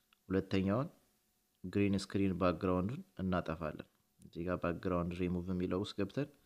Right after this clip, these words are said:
ክሮማ ኪ ከለር ፒከር አድርገን እችን ፒክ እናደርጋለን። ከዛ ኢንቴንሲቲውን ክሊክ በማድረግ ኢንቴንሲቲውን፣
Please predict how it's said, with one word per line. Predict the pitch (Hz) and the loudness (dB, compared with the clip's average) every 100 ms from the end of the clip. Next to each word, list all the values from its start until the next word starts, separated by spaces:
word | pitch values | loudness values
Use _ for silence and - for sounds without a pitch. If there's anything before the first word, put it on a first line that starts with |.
| _ _ _ - | _ _ _ -2
ክሮማ | 92 87 90 | 0 2 2
ኪ | 90 147 151 _ _ _ _ _ _ _ _ _ _ _ _ _ _ _ | 0 -2 -4 _ _ _ _ _ _ _ _ _ _ _ _ _ _ _
ከለር | - 92 90 | -2 2 2
ፒከር | - 95 101 95 | 0 -4 0 2
አድርገን | 85 92 104 156 - _ | 2 2 -2 -6 -10 _
እችን | _ - 120 - _ _ _ | _ -8 -8 -8 _ _ _
ፒክ | - - | -14 -14
እናደርጋለን። | - - 50 - - - - - _ _ _ _ _ _ _ | -14 -16 -14 -14 -14 -18 -20 -20 _ _ _ _ _ _ _
ከዛ | 78 69 85 117 - _ _ _ _ _ _ _ _ | -14 -10 -6 -6 -8 _ _ _ _ _ _ _ _
ኢንቴንሲቲውን | - - 76 80 - - 85 85 | -14 -10 -8 -6 -8 -8 -6 -6
ክሊክ | - 80 - | -4 -4 -2
በማድረግ | 87 85 85 117 - - _ _ _ _ _ _ _ _ _ _ _ _ _ _ _ _ | -2 0 0 -2 -6 -14 _ _ _ _ _ _ _ _ _ _ _ _ _ _ _ _
ኢንቴንሲቲውን፣ | 57 - 67 - 80 - 92 | -20 -16 -14 -14 -14 -8 -6